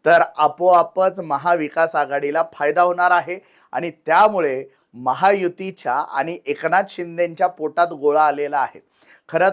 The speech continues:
तर राज ठाकरे असं घोषणा करतील असं कुणालाही वाटलं नव्हतं, परंतु त्यांनी त्यांच्या कार्यकर्त्यांना, नेत्यांना स्पष्ट केलंय की आपण कुणाशीही युती करणार नाहीये. एकूणच काय मित्रांनो, तर राज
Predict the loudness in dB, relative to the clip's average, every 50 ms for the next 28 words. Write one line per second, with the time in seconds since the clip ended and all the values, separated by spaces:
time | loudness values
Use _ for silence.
0 | 4 4 4 6 6 4 4 6 6 6 6 2 -4 -8 -4 -4 -4 -2 0 2
1 | 2 2 2 0 -2 -4 -4 0 0 0 0 0 -4 -8 -6 -6 -6 -4 0 0
2 | 0 0 2 -2 -4 -4 -4 -6 -2 -2 -2 -2 -2 -8 -10 -8 -8 -6 -4 -2
3 | 0 0 0 0 -2 -4 -8 -8 -8 -8 -10 -10 -12 -16 -16 _ _ _ _ _
4 | 0 2 2 2 2 0 -4 -6 -2 -2 -2 -2 -4 -8 -6 -2 0 0 0 0
5 | -2 -4 -4 0 0 2 2 2 0 0 -4 -6 -4 -2 -2 -2 -2 -2 -2 -2
6 | -2 -2 -6 -12 -8 -2 -2 -2 -2 0 -4 -6 -6 -6 -6 -6 -6 -4 -4 -4
7 | -2 -2 0 2 2 2 2 0 -6 _ _ _ _ _ _ 0 2 2 2 2
8 | 0 0 0 2 0 0 0 -2 -6 -4 -2 -2 -2 -2 -4 -6 -8 -8 -8 -8
9 | -8 -8 -6 -6 -6 -4 -4 -6 -4 0 0 0 0 2 2 4 4 2 2 0
10 | -4 -6 -6 -4 -4 -6 -6 -6 -8 _ _ _ _ _ _ -6 -4 -2 0 2
11 | 2 2 2 2 0 2 2 2 2 2 0 0 2 2 2 0 -4 -6 -4 -4
12 | -2 2 4 4 4 2